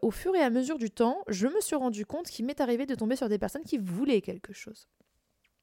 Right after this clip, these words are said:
Et au fond de moi, je me disais, « Ok, donc est-ce que t'es gentil pour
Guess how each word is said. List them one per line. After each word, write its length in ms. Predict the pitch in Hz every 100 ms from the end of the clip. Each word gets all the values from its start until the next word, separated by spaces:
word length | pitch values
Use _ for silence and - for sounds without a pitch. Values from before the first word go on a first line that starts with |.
| - -
Et 100 | 202
au 100 | 415
fond 200 | - 196
de 100 | 165
moi, 320 | 156 151 226 _ _ - - - -
je 160 | -
me 120 | 226 330
disais, « 480 | 220 165 185 277 - _ _ _ -
Ok, 200 | - 320 277 - _ -
donc 180 | 180 -
est-ce 180 | 254 -
que 80 | 277
t'es 240 | 220 196
gentil 640 | 180 214 202 - 269 247 - _ _ _ _ _ _
pour 520 | - 320 294 208 -